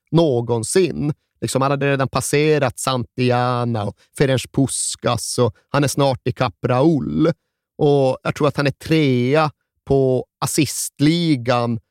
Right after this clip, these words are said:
i Real Madrids historia därtill. Och ingen annan utlänning har någonsin gjort fler matcher för Real Madrid. Och de här bedrifterna, de här milstolparna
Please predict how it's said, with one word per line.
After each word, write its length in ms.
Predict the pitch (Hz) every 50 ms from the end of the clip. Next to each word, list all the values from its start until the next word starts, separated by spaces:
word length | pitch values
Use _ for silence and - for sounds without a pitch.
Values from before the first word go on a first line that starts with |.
| _ _ _
i 360 | - 151 135 127 127 127 123
Real 360 | 117 - 135 131 127 123 123
Madrids 500 | 127 123 127 131 123 123 113 107 - -
historia 600 | 127 123 - - 127 120 117 117 117 113 117 117
därtill. 760 | 113 117 117 113 - - - 151 147 143 127 120 117 117 113 120
Och 160 | 123 123 - _ _ _ _ _ _ _ _ _ _ _ _
ingen 840 | 214 208 185 160 139 127 127 127 127 135 160 185 175 151 131 120 110 - _
annan 380 | 165 143 139 135 131 135 135
utlänning 960 | 139 131 123 104 - _ - 127 127 127 127 127 127 123 123 120 120 123 120 -
har 140 | - - 139
någonsin 880 | 139 147 156 151 135 117 113 110 - - - - 165 156 143 135 127 - _ _ _ _
gjort 180 | - 135 - -
fler 320 | - - 131 123 120 117
matcher 680 | 131 143 127 - _ - - - - 190 190 175 139 - _ _ _ -
för 100 | - 139
Real 220 | 131 120 120 117
Madrid. 600 | 117 117 113 113 123 127 131 139 139 147 160 165 - _ _ _ _ _
Och 380 | - 165 160 151 147 147 143 - - _ _ _ _ _ _ _ _ _
de 200 | - 143 151 139
här 320 | 131 160 170 175 175 165 151
bedrifterna, 1080 | 131 147 135 120 156 180 - - - - - - - - 147 127 123 120 120 120 120
de 140 | 127 131 135
här 60 | 135
milstolparna 1160 | 143 147 143 135 120 110 - - - - 143 160 165 - - _ _ - 139 127 131 123 117